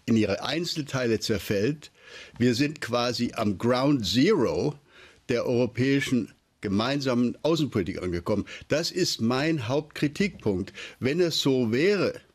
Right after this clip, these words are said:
dass die gesamte Europäische Union sozusagen wie ein Mann jetzt entweder die Anerkennung Palästinas verweigert oder gar, äh, als einen natürlich symbolischen Schritt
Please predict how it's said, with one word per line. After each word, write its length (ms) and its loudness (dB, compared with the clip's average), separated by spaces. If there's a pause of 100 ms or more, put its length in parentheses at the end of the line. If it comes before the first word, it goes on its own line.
(540)
dass 200 0
die 140 -4
gesamte 600 0
Europäische 680 2
Union 480 4
sozusagen 480 0
wie 160 2
ein 300 0
Mann 440 0 (560)
jetzt 360 -4 (100)
entweder 720 0
die 400 0 (460)
Anerkennung 600 -2
Palästinas 960 -2
verweigert 840 -2 (400)
oder 400 4
gar, 500 0 (300)
äh, 60 -2
als 460 -2
einen 340 -2 (200)
natürlich 380 -2
symbolischen 720 2
Schritt 340 -2